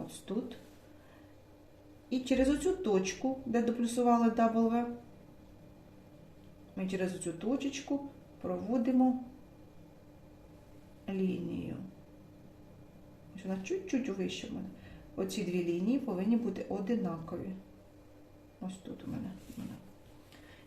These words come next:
І далі вимальовуємо пройму, так як і на задній половинці. Донизу ми йдемо півтори норми. Зразу пишу вам один і п'ять норм. Тут не, вам не підписала,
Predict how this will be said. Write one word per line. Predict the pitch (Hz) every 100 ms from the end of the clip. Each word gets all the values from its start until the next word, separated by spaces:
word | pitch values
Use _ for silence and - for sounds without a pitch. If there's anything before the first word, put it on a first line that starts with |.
| -
І |
далі | 254 381 285
вимальовуємо | 233 226 247 240 220 214 -
пройму, | 190 190 180
так | - 302
як | 233 -
і | 190 - - - - - - - -
на | 196
задній | 185 180 180
половинці. | 180 175 190 185 175
Донизу | 202 220 214 185
ми | 175
йдемо | 170 175 -
півтори | 262 - 202 170 160
норми. | 170 196 220 254 269 - - - - - - - - - -
Зразу | 202 202 196 190
пишу | 202 196 220
вам | 208 202 -
один | 196 190 196 190
і | 190
п'ять | - 175 160 160 -
норм. | 233 247 254 262 - - - - - - - - - - - - - - - - -
Тут | - 185
не, | -
вам | 185 190 185
не |
підписала, | 190 185 - 190 - 185 185 190